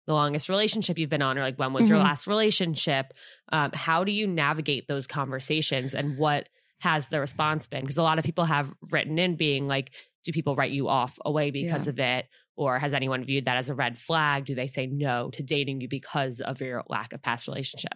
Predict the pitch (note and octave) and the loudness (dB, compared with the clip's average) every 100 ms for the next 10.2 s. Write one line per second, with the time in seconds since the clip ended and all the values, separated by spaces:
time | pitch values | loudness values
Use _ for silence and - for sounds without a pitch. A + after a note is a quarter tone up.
0 | - - A#3 G3 F3+ F#3+ F#3 - F3 G#3+ | -4 2 4 6 6 6 4 2 2 4
1 | G#3 E3 - F3+ E3+ F3 F#3+ - F3+ E3+ | 4 4 2 2 2 4 4 4 2 4
2 | E3+ D#3 F3+ D3+ D3 C#4+ - B3+ A#3 - | 2 4 4 4 4 2 4 4 4 6
3 | D4 - - G#3 F#3+ F3+ F#3 - F#3 F3+ | 4 4 4 4 6 4 2 2 2 4
4 | F3+ F3+ F3+ - F#3 F#3 G3+ G#3 F3+ E3 | 4 4 4 4 6 6 6 6 4 4
5 | E3 D#3+ D3+ - F#3 F3+ - D#3 D#3 D3+ | 4 4 2 4 4 4 4 2 4 4
6 | D3+ D3 C#3+ - _ F#3+ E3+ G3 G3 F3 | 4 4 2 -2 _ 0 4 4 4 4
7 | E3 E3 D#3+ D#3 D#3 D#3 D#3 D3+ D#3+ D#3 | 4 4 4 4 4 4 4 2 0 2
8 | D3 D3+ F3 G3+ A3 - - - - _ | 4 4 4 6 4 2 -10 -20 -20 _
9 | - F3 D#3+ D#3 D3+ - - D#3+ D#3 C#3 | 2 4 6 4 4 0 -2 2 2 2
10 | C3+ | 0